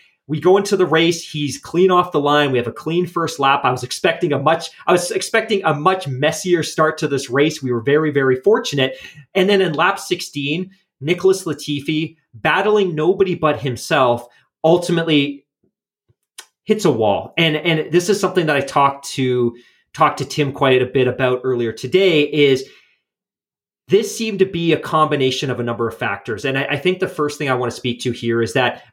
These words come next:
almost immediately after it happened, Nicholas was, uh, was interviewed in the paddock, and they asked him, "Hey, what had happened? How are you feeling?" He's like, "You know what? Physically, I'm fine."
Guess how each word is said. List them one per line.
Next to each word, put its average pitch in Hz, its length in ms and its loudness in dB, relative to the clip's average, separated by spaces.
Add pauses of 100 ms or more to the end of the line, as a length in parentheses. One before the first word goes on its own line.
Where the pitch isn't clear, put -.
almost 208 380 4
immediately 139 520 2
after 120 420 2
it 101 60 -2
happened, 113 420 0
Nicholas 147 400 -2
was, 131 280 2
uh, 117 320 2 (240)
was 131 220 0
interviewed 131 680 2 (120)
in 160 220 2
the 151 60 0
paddock, 101 500 -2 (120)
and 123 420 0 (300)
they 139 140 0
asked 143 260 2
him, 135 80 -2
"Hey, 123 160 0
what 113 140 -2
had 101 100 -8
happened? 170 460 0
How 123 180 0
are 113 40 -2
you 104 120 -8
feeling?" 175 480 0
He's 131 200 -4
like, 127 200 -2
"You 131 80 -2
know 135 60 0
what? - 200 -2
Physically, 127 340 -4
I'm 98 100 -8
fine." 170 480 0